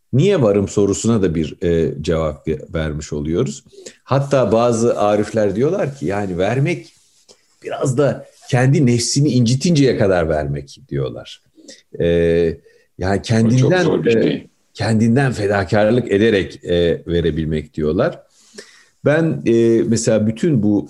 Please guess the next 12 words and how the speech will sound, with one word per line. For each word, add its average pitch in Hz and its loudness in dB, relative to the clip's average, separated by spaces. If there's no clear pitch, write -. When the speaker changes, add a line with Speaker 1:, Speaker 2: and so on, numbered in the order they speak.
Speaker 1:
aslında 98 -2
vakıf 95 -2
medeniyetinin, 82 -2
e, 82 0
ve, 98 0
e, 85 0
verme 104 2
üzerine 90 0
kurulu, 85 -4
gönüllülük 107 2
üzerine 90 0
kurulu, 131 0